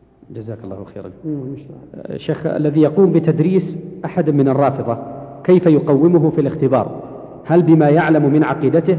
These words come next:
Speaker 1: أو بما يكتب في الورقة من إجابة، علماً بأن هؤلاء الرافضة سيقومون بالتدريس والعمل في مصالح المسلمين؟
Speaker 2: والله، اللي ي-، ي-، يظهر لي أنه ي-، هذه أمانة، ينصح في،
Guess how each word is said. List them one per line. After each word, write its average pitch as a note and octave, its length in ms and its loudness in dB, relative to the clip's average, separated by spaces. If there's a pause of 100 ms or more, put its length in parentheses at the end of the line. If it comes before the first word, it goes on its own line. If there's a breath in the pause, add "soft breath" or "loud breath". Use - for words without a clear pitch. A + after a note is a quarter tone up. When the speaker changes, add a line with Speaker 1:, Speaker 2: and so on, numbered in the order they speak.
(140)
Speaker 1:
أو D3+ 100 2
بما C#3+ 220 0
يكتب D3 400 -2
في C#3+ 120 -4
الورقة D#3 360 0
من D3 220 0
إجابة، A#2+ 320 0 (600)
علماً E3+ 240 2
بأن D3+ 300 0
هؤلاء D#3 420 0
الرافضة D#3 400 0
سيقومون D3 520 0
بالتدريس C#3 560 -2
والعمل D3 340 -2
في D3+ 120 -6
مصالح C3+ 340 -4
المسلمين؟ A2 440 -8 (1160)
Speaker 2:
والله، B2+ 200 -14
اللي A#2 240 -14
ي-، A2 240 -18
ي-، A2+ 220 -18
يظهر G#2+ 260 -14
لي C#4+ 240 -10
أنه A3 240 -14
ي-، - 340 -12
هذه D#3+ 260 -8
أمانة، F#3+ 400 -4
ينصح F#3+ 260 -6
في، D3 160 -10